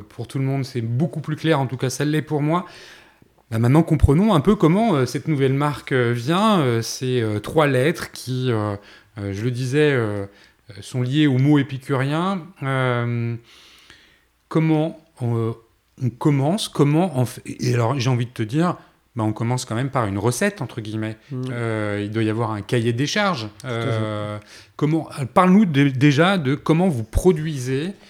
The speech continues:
Speaker 1: votre, euh, votre champagne, euh, auprès de qui, comment on fait pour tracer, euh, bah, la provenance du raisin, euh, et pour pouvoir la faire figurer in fine sur l'étiquette,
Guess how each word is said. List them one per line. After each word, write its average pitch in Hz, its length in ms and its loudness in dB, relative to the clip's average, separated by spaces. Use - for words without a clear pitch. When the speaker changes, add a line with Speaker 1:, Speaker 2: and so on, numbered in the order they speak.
Speaker 1:
votre, 113 480 -4
euh, 113 720 0
votre 131 280 -6
champagne, 143 640 0
euh, 107 180 -6
auprès 147 380 2
de 120 100 -12
qui, 180 480 -4
comment 160 240 4
on 131 120 2
fait 160 220 0
pour - 240 -6
tracer, 190 760 0
euh, 120 720 -2
bah, 104 120 -4
la 104 120 0
provenance 113 720 -4
du 107 140 -4
raisin, 117 560 -2
euh, 104 300 -6
et 101 160 -12
pour - 140 -20
pouvoir 113 280 -4
la 101 80 -2
faire 101 200 -10
figurer 110 440 -2
in 101 80 -4
fine 117 280 -8
sur 110 180 -8
l'étiquette, 123 540 -2